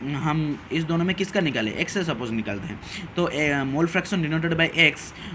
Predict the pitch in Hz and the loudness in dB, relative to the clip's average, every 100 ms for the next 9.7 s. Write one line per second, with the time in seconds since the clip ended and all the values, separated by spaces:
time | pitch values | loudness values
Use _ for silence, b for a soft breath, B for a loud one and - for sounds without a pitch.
0 | - 165 156 - 165 160 156 143 170 - | 0 2 2 2 0 2 0 2 0 0
1 | 151 - - 143 120 - - - 147 139 | -2 -2 -2 0 0 -2 -8 -2 -2 0
2 | 127 156 B B 131 139 - 123 123 143 | -4 -4 B B -2 0 0 0 0 -2
3 | 165 - 139 - 156 - 143 135 143 151 | -2 -2 -4 -4 -6 -2 -2 0 -2 -2
4 | 139 120 139 B B - 160 143 151 156 | 0 -2 -2 B B -4 0 2 2 -2
5 | 160 156 139 123 123 127 131 131 127 123 | 0 0 2 0 -2 0 -2 -2 -2 -4
6 | - 170 143 131 135 190 185 135 151 127 | -2 -4 -2 -2 0 0 0 0 0 -2
7 | 123 160 165 147 - 139 156 139 92 B | -2 -2 -2 -4 -4 -4 -2 -2 -4 B
8 | B - 131 143 143 123 110 107 104 110 | B -4 -2 -2 -2 -2 -2 -2 -2 -2
9 | - 156 190 120 113 120 117 | -2 -2 0 -2 -4 -4 -4